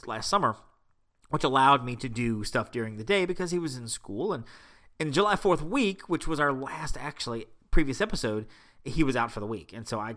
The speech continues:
could not do a podcast with him. And I thought, "Well, let me just skip a week." And I hate skipping weeks, but let me skip a week and then we'll be back again. And life just got away. And then suddenly he was out of school for a few weeks and I couldn't do anything. And then he was back in school and it was busy and it was football season. It was planning season.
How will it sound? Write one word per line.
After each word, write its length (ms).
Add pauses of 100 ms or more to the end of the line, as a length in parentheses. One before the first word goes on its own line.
could 240
not 200
do 100
a 40
podcast 480
with 100
him. 260
And 100
I 60
thought, 200
"Well, 120
let 120
me 60
just 180
skip 220
a 80
week." 240
And 80
I 60
hate 240
skipping 380
weeks, 340
but 160
let 100
me 80
skip 300
a 80
week 400 (420)
and 440
then 180
we'll 100
be 100
back 260
again. 240 (600)
And 640
life 320
just 160
got 140
away. 380
And 140
then 80
suddenly 380
he 160
was 100
out 160
of 100
school 280
for 140
a 40
few 180
weeks 260
and 60
I 40
couldn't 200
do 140
anything. 320
And 80
then 80
he 60
was 120
back 280
in 80
school 340
and 100
it 60
was 120
busy 320
and 80
it 80
was 120
football 320
season. 320
It 80
was 80
planning 420
season. 420